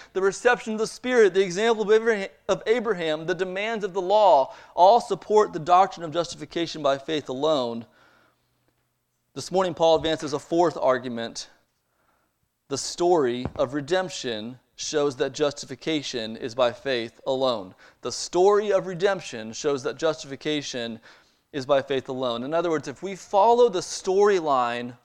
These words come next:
of the Bible, we will realize that justification is by faith and not by works.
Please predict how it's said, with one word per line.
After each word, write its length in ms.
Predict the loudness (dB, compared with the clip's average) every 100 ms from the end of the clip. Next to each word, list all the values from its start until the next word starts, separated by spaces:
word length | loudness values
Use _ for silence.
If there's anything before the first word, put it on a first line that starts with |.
| 0
of 160 | 0
the 80 | 0
Bible, 560 | 0 2 0 -4 -10 _ _ _ _ _ _ _ _ _ _ _
we 140 | -2 2
will 160 | 2
realize 560 | 2 2 4 6 4 2
that 160 | -6 -4
justification 880 | -4 -6 -12 -10 -6 -4 -6 -8
is 180 | -10 -10
by 200 | -2 -2
faith 600 | -2 -4 -2 -4 -10 _ _ -12
and 140 | -8
not 260 | -2 -2 0
by 160 | -4
works. 600 | -4 -8 -12 -10 -10 -10